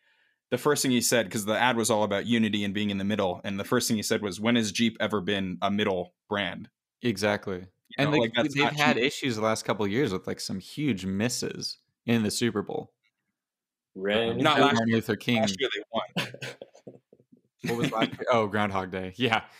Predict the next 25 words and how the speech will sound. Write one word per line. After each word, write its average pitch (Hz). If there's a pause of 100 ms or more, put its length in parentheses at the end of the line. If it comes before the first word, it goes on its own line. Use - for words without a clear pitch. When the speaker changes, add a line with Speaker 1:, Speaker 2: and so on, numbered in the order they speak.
(200)
Speaker 2:
Yeah, 139
that, 143
Speaker 1:
Yep. 113
Speaker 2:
that's 156
the 165
lane 156
they 151
should 147
stay 156
in. - (840)
Speaker 3:
Mm-hmm. 101
Speaker 2:
It's -
interesting, 135
like, 110
you 123
think 123
about, 117
I 120
just -
think 135
about 117
the 107
M 113
L 104
K 113